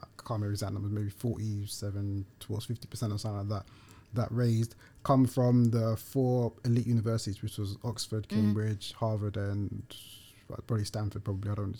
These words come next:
Speaker 1: I don't know, and their respective business schools. So it's like
Speaker 2: Mm-hmm.
Speaker 1: they're all coming from, uh, one particular pool. They're all mates, basically,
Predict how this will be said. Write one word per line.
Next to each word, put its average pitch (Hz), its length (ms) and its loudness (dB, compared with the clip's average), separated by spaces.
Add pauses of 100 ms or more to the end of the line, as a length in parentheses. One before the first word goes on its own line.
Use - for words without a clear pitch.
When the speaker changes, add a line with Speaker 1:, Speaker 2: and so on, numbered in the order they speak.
(120)
Speaker 1:
I 120 60 0
don't 107 140 0
know, 104 120 -4 (260)
and 120 140 8
their 117 80 8
respective 107 360 0
business 107 260 0
schools. 104 380 -6
So - 160 2
it's - 100 6
like 123 100 6
Speaker 2:
Mm-hmm. 131 60 2
Speaker 1:
they're 127 100 2
all 131 60 2
coming 123 300 2
from, 107 440 -2
uh, - 100 -10
one 120 320 0
particular 120 480 2
pool. 113 340 2 (120)
They're 110 120 0
all 120 80 6
mates, 117 420 4
basically, 107 560 -4